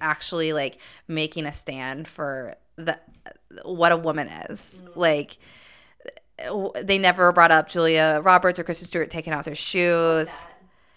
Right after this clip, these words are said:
Speaker 1: It just seemed a little weird. S-, and the fact that they're mentioning Pablo Picasso as, like, the first person to, like, really break the dress code, I'm like, "Okay, that really shows me that you, first off, wanna name drop." Like, they're like, "Look how pers-, cool."
Speaker 2: Right,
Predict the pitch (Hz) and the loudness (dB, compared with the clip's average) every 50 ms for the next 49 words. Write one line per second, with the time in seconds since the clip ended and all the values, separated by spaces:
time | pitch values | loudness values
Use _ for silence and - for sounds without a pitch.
0 | _ _ - - 220 220 311 - - - 247 226 226 226 214 202 202 190 175 170 | _ _ 0 0 2 2 0 0 0 -2 -2 -2 -2 -2 0 0 2 2 2 0
1 | 147 143 117 92 - - - - 208 202 - 202 208 226 226 240 233 226 233 240 | -2 -4 -8 -8 -12 -12 -12 -12 -10 -6 -4 -2 -2 0 4 4 4 4 2 -2
2 | 220 208 196 196 196 - 190 190 185 - 180 160 160 170 165 165 165 160 - 156 | -4 -4 -4 -4 -4 -8 -8 -6 -2 0 0 2 2 2 0 0 -2 -2 -2 -2
3 | 151 156 - 165 156 151 - 151 - - 165 160 160 - 156 143 151 - - - | -2 0 -2 -4 -4 -2 -4 -6 -4 -4 -4 -4 -2 -4 -4 -4 -4 -6 -6 -6
4 | 147 139 - - 151 147 143 143 151 - - - 147 120 113 - - - 110 - | -6 -6 -4 -6 -6 -6 -8 -12 -14 -14 -14 -12 -12 -14 -14 -14 -14 -14 -12 -12
5 | - - - - - - - - - - 180 - - - - - - - 190 - | -12 -12 -14 -14 -14 -14 -14 -14 -14 -12 -10 -10 -10 -10 -10 -12 -12 -8 -6 -4
6 | 180 185 180 80 - - - 64 67 - - - - _ - - - - - 196 | -4 -4 -4 -6 -8 -10 -14 -16 -18 -20 -20 -20 -20 _ -18 -18 -18 -18 -18 -18
7 | 190 185 - 180 170 - - - - - 160 185 226 226 240 247 247 - 175 160 | -18 -16 -16 -16 -16 -14 -14 -12 -10 -10 -10 -8 -6 -6 -6 -6 -4 -6 -6 -6
8 | 165 - 175 165 160 175 - - - - - - 156 160 165 - - _ - - | -6 -10 -12 -12 -12 -14 -16 -20 -20 -14 -6 -2 0 0 0 -2 -6 _ -12 -4
9 | - 214 214 - 196 170 - 175 151 143 143 147 143 143 147 151 151 151 156 160 | -2 -2 0 0 -2 -2 -2 -4 -6 -6 -8 -8 -8 -8 -6 -6 -8 -8 -8 -8
10 | - - - - - - - 185 170 - 175 170 165 156 - 180 196 202 202 - | -6 -6 -6 -6 -6 -4 -2 -2 0 0 0 0 0 0 0 2 2 2 2 0
11 | 320 330 330 - 285 254 - - - - - - 180 180 180 175 170 165 160 151 | -2 -2 0 -2 -4 -4 -6 -12 -16 -12 -8 -6 -4 -2 0 0 0 0 -2 -4
12 | 151 - - - | -6 -10 -14 -18